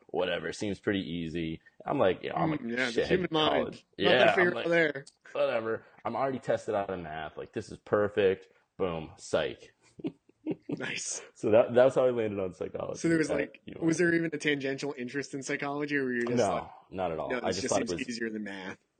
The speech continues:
Speaker 1: seemed easy. I was a kid that was going from, that need to get out of Cape Cod, went to U Miami.
Speaker 2: Sure.
Speaker 1: And I was like, "Oh man, you know, I just wanna have fun." So I only spent a year down there.
Speaker 2: Uh-huh.
Speaker 1: Um,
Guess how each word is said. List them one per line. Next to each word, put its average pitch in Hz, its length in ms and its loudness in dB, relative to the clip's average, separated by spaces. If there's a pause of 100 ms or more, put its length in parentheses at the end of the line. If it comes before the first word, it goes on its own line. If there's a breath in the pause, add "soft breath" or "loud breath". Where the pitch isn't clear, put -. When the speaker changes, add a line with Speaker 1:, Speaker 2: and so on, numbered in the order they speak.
Speaker 1:
seemed 104 420 -4
easy. 92 500 0 (380 soft breath)
I 82 80 4
was 87 260 2
a 85 80 -2
kid 87 280 2
that 71 120 0
was 80 140 -2
going 85 360 0
from, 76 260 -6 (120)
that - 180 0
need 90 220 2
to 87 60 -2
get 85 140 0
out 82 140 2
of 78 60 0
Cape - 280 0
Cod, 76 400 0 (540 soft breath)
went 87 180 0
to 90 80 -4
U 92 120 4
Miami. 78 580 -2 (100)
Speaker 2:
Sure. 113 260 -4
Speaker 1:
And - 80 0
I 80 60 -2
was - 220 -6 (100)
like, - 200 -8
"Oh - 200 -2
man, 90 500 4
you 87 100 2
know, 76 120 2
I 90 120 6
just - 220 -2
wanna 78 140 0
have 76 180 -2
fun." 104 580 4 (600 soft breath)
So - 180 8
I - 20 10
only 147 140 10
spent 127 200 6
a 120 40 4
year 107 160 4
down 82 240 -2
there. 76 300 -10
Speaker 2:
Uh-huh. 90 420 -6
Speaker 1:
Um, 71 200 -16